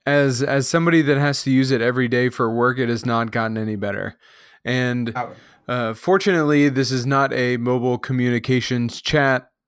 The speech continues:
Speaker 1: podcast, <laughs> so we can leave that alone.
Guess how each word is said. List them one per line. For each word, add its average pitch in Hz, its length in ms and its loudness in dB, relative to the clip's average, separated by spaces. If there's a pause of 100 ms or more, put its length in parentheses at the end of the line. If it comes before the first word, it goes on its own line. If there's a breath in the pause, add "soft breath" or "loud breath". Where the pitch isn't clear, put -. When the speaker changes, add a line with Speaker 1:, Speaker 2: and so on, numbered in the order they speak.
(720)
Speaker 1:
podcast, 131 600 0
<laughs> - 0 -
so - 260 -2
we 170 320 2
can 175 320 0
leave 175 240 2
that 156 220 4
alone. 139 580 2